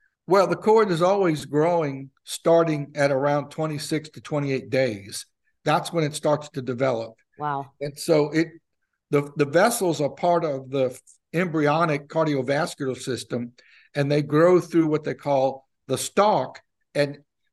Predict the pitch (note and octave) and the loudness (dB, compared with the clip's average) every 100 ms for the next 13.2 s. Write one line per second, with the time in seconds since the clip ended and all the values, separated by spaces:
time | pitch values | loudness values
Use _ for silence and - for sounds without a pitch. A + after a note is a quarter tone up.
0 | _ E3 G3+ G3 E3+ D#3 D#3 D#3+ D#3 D#3+ | _ -4 -4 -4 -6 0 0 0 -4 -4
1 | D#3 C#3+ B2+ B2 G3 F#3 G#2+ - _ _ | -6 -6 -8 -4 -2 -2 -4 -12 _ _
2 | D#3 E3+ - D3+ C#3 D3+ C#3+ C#3 B2+ B2+ | -2 0 0 -2 -2 -4 -2 -2 -2 -2
3 | D#3+ A#2+ - _ _ _ _ _ - D#3 | -4 -6 -12 _ _ _ _ _ -4 -2
4 | D3+ D#3+ D#3+ F#3+ A3 F#3 G3 D#3 D3+ A3 | 2 0 2 0 2 2 2 2 -2 -2
5 | - D3 C3+ C3 A#2+ B2 A2+ A2+ - _ | -4 -6 -6 -8 -6 -6 -6 -10 -18 _
6 | _ _ - C#3+ A2+ D3 G3 F#3 D#3+ E3 | _ _ -4 -4 0 2 4 2 0 -2
7 | C#3 D#3+ F#3 D#3 C3+ - C#3 B2 A#2 D#3+ | -2 -4 -4 -6 -6 -8 -6 -6 0 0
8 | F3 D3 - D3 C3+ B2+ - _ _ C3 | 0 -6 -8 -2 -2 -2 -10 _ _ -6
9 | B2 D#3+ F#3 C3 A#2+ A2+ _ _ _ _ | 2 2 2 0 -6 -6 _ _ _ _
10 | _ _ - F3 F#3 D#3+ D#3 G#3+ A#3 - | _ _ -4 0 0 0 0 0 -2 -6
11 | E3 - F#3+ G3+ - E3 C#3 C#3 _ _ | -8 -2 0 0 -4 -6 -8 -12 _ _
12 | _ _ D#3 D#3+ D3+ E3 A3+ A3+ - D3 | _ _ 0 0 2 4 4 2 0 0
13 | C3+ C3+ | 0 -6